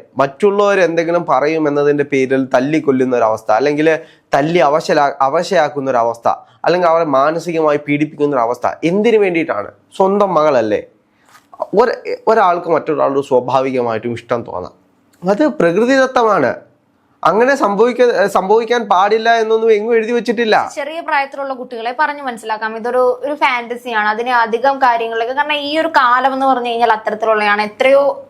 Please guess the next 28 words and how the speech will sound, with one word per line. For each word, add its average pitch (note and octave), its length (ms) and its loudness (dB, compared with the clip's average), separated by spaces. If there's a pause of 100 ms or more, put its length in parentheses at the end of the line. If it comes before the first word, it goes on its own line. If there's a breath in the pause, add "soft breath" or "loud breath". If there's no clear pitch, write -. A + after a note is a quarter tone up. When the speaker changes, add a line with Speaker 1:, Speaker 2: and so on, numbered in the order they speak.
(160)
Speaker 2:
പണ്ടത്തെ C#4+ 400 0
ഒരു, D#4 100 4 (160)
പണ്ടും C4+ 340 0
ഉണ്ടായിരുന്നു C4+ 460 0 (140)
എങ്കിൽ A#3+ 240 -4
Speaker 1:
അല്ല, A#3 100 4 (280)
ഇത് D3+ 140 2 (200)
മനുഷ്യനുണ്ടായ B2 640 2 (120)
കാലം A#2+ 320 0
തൊട്ട് A2 260 -2
അങ്ങോട്ടും C#3 440 0
ഇങ്ങോട്ടും B2+ 300 0
ഇഷ്ടപ്പെടുന്നത് B2+ 460 -2 (320 loud breath)
അത് G#3+ 140 2
നമ്മുടെ A3 260 2
ഹോർമോണൽ F#3+ 560 0
ചേഞ്ചിന്റെ F#3+ 400 0
ഭാഗമാണ്. D3+ 480 2 (200)
ഒരു G3+ 180 4
പ്രായമാകുമ്പോൾ F3 800 0
നമുക്ക് D#3+ 240 -4 (100)
ഹോർമോൺ D3+ 380 0
ഉണ്ടാകും. C#3+ 340 2 (380 loud breath)
ആ - 20 4 (120)
ഹോർമോണിന്റെ F3 520 2
ഫലമായിട്ട് D#3+ 440 0
നമുക്ക് D#3 280 -4
മറ്റുള്ളവരോടൊരു D3+ 640 0